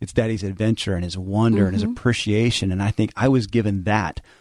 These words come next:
Speaker 1: on a silver platter. I was not given the latest Nintendo game. I was not given
Speaker 2: That's
Speaker 1: a
Speaker 2: right.
Speaker 1: brand new car when I graduated. I was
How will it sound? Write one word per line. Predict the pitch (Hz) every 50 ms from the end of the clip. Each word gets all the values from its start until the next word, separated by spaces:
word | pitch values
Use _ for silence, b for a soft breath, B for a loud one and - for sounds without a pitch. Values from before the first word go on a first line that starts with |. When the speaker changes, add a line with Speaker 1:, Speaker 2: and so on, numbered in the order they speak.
| b b b b b
Speaker 1:
on | 117 120
a | 113
silver | - - 117 110 101 104
platter. | - - - 101 92 87 80 80 -
I | - - -
was | 95 90 104
not | 117 113 117 131 139
given | 123 120 113 117
the | 113 113
latest | 110 107 107 107 - -
Nintendo | 104 104 107 - - 120 113 107 98 101 98
game. | 95 95 92 92 98 101 101
I | 101 101
was | 101 92 95
not | 104 104 107 - - 113
given | 104 110 104 107 107
Speaker 2:
That's |
Speaker 1:
a | 104
Speaker 2:
right. | 110
Speaker 1:
brand | 107 101 101 107 107
new | 110 113
car | - - - 113 104 101 101
when | 95 98
I | 98 98
graduated. | 95 - 98 95 95 98 92 - 98 95 98 92 92 101 101 98 -
I | 92 95 98 95
was | 95 95 95 95 95